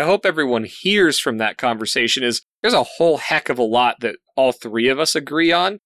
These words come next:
There may be implementation that we disagree on, and that's okay, and it's always gonna be that way.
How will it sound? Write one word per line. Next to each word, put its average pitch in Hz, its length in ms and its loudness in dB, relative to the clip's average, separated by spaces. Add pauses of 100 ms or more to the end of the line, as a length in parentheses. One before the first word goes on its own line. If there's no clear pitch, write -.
(120)
There 147 140 4
may 151 240 0
be 165 240 -6
implementation 139 1400 0
that 131 120 2
we 123 140 2
disagree 135 680 0
on, 165 220 0
and 117 180 -4
that's 120 220 -2
okay, 135 540 0
and 123 100 -2
it's - 140 -6 (140)
always 143 500 4
gonna 120 220 0
be 160 280 -4
that 123 260 2
way. 110 380 0